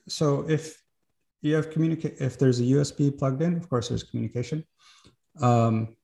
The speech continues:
but it's, one important thing to note is that hardware wallets are designed, uh, with the assumption that your computer or your mobile phone is compromised.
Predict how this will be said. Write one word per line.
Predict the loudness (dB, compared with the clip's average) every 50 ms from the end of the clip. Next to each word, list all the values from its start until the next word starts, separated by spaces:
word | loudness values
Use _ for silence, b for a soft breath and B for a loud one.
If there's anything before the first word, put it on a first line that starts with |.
| _ _ _ _ _ _ _ _ _ _ _ _ _ _ _ _ _ _ _ _ _ _ _ _ _ _ _ _ _ _ _ _ _ 2
but | 2 2 2 0
it's, | -2 -4 -6 -8 -14 _ _ 2
one | 6 6 8
important | 8 8 6 6 4 4 4 2
thing | 2 2 2 0
to | -2
note | 0 0 0 0 -2 -4 -6 -6
is | -4 -4 -4 -4 -6 -8 -10 -10 -8
that | -6 -4 -4 -4 -6 -8 -14 -20 -18 -8 -4
hardware | -2 -2 0 0 0
wallets | 0 0 0 0 -2 -4 -8 -12 -16 -16 _ _ _ _ _ _ _ _ _ _ _ _ _ -8
are | -6 -4
designed, | -2 -4 -4 -2 -2 -2 -2 -2 -2 -4 -6 -10 -14 _ _ _ _ _ _ _ -16 -10
uh, | -8 -8 -6 -6
with | -6 -6 -2 -2
the | -2
assumption | -2 -2 -2 -4 -4 -4 -6 -6
that | -6 -6 -6
your | -6 -6 -6 -8
computer | -8 -10 -8 -6 -6 -4 -4 -4 -4 -6 -6 -6
or | -6
your | -6 -4 -6
mobile | -6 -6 -8 -10 -10
phone | -10 -10 -10 -10
is | -10 -12
compromised. | -14 -16 -16 -16 -16 -18 -18 -18 -18 -20 -20 _